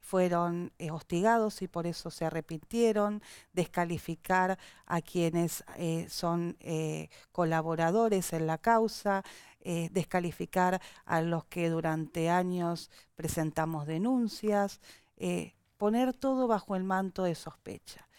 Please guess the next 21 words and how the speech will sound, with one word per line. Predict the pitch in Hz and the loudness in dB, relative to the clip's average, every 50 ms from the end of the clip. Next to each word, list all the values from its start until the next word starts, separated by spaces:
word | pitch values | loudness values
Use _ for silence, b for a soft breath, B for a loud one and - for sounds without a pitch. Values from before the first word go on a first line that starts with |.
| B B B B B B - _ | B B B B B B -16 _
Y, | 190 185 185 180 170 165 165 - - - | -4 -2 0 0 0 0 -2 -4 -6 -10
y | - 175 190 | -4 0 0
esto | 202 196 - - 311 | 0 0 0 -2 -4
tiene, | - - 220 226 220 226 226 214 208 190 175 170 165 - - | -2 0 0 2 2 2 0 0 0 0 0 -2 -4 -6 -6
tiene | - 190 190 196 190 190 180 175 165 160 160 - | -6 -4 -2 -2 -2 -2 -2 -2 -2 -2 -4 -2
consecuencias, | - 170 165 160 - 180 175 - 277 285 247 220 - - - 151 147 - B B B B B B B _ _ _ | -2 -2 -2 -2 -2 -6 -2 2 2 2 2 2 0 -2 -4 -4 -4 -6 B B B B B B B _ _ _
tiene | - 175 175 175 165 165 165 | -2 -2 -2 -2 -4 -4 -6
sus | - - 160 147 | -6 -6 -6 -6
difusores | 156 165 - - - 156 - - 170 165 170 165 156 | -6 -8 -6 -8 -10 -8 -2 -2 0 0 0 0 0
mediáticos | 165 180 202 240 262 254 254 247 - 247 240 - 190 165 | 0 0 0 2 2 2 2 2 0 -6 -4 -4 -4 -6
que | - - | -6 -10
están | 139 - - 160 160 | -6 -4 -2 -2 -2
en | 156 156 - | -2 -4 -4
todo | - 160 156 | -2 -2 -2
su | 147 - - | -2 -4 -6
derecho | 160 160 170 208 247 247 - - 190 175 | -4 0 2 2 2 2 2 0 -2 -2
porque | - - - - - - 73 - B B B B B B _ | -4 -8 -12 -12 -10 -10 -10 -10 B B B B B B _
tienen | - 170 170 165 165 165 | -6 -4 0 0 0 2
derecho | 165 170 160 170 175 - 214 | 0 0 0 0 -2 -2 -2
a | 226 | -2
informar, | 208 - 262 262 262 262 254 262 277 | -2 -4 -4 -2 2 2 2 2 0